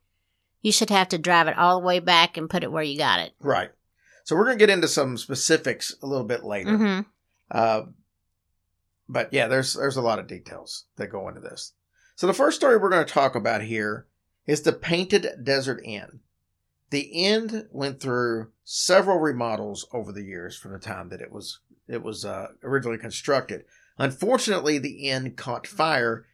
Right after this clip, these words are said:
Speaker 2: in nineteen fifty-three. Mary Ann Mace, the inn's manager, would tragically die in that fire in nineteen fifty-three.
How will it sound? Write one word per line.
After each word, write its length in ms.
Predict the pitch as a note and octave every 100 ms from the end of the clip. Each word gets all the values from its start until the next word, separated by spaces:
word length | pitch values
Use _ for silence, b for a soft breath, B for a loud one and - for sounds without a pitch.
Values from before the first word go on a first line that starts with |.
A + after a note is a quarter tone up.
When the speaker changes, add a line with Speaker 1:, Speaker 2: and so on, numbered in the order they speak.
| _ -
Speaker 2:
in 140 | A#2+
nineteen 420 | A2+ A2+ A#2+ A2
fifty-three. 640 | F#2 G#2 G#2+ - A#2 E2+ - _ _ _ _ _ _ _ _ _ _ _ _ _ _ -
Mary 340 | F#3+ A#3 B3
Ann 180 | A3+ F3
Mace, 320 | A2+ G#2 -
the 120 | C#3
inn's 320 | C3 D3+ D3 C3
manager, 640 | C#3 C3+ B2+ C3 B2 b b
would 160 | B2+ A#2+
tragically 560 | - D3 D#3 D#3 E3
die 440 | C#3 C3 A#2+ G2+ -
in 120 | A2
that 160 | G2+ F#2+
fire 300 | - G#2 F#2+
in 80 | F#2
nineteen 320 | F2 G2 E2+
fifty-three. 440 | F2 E2 - -